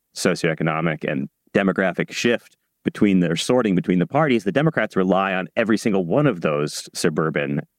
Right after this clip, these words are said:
highly educated voters. And so if DeSantis could peel off enough of those in a general election, he might be more likely to beat Joe Biden or whoever else it is. But in the primary,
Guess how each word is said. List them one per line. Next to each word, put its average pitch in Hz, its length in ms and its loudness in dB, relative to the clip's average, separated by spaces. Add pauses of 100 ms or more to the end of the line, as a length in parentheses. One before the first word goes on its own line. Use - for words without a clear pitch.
highly 76 300 0
educated 71 480 -2
voters. 76 540 -2 (100)
And 85 160 0
so 95 160 0
if 82 160 -2
DeSantis 101 500 -2
could - 220 -2
peel 113 300 2
off 78 180 -2
enough 82 300 -2
of 82 80 0
those 76 320 0
in 78 240 0
a 73 340 -4 (380)
general 117 320 2
election, 80 400 -2
he 85 100 2
might 80 160 0
be 82 80 -2
more 80 160 2
likely 92 320 2
to - 100 -2
beat 71 300 -2 (500)
Joe 76 560 0
Biden 73 300 0
or 71 100 -2
whoever 76 360 -2
else 87 180 -2
it - 80 -4
is. 71 380 -6 (120)
But 104 160 2
in 101 120 2
the 98 80 2
primary, 101 800 0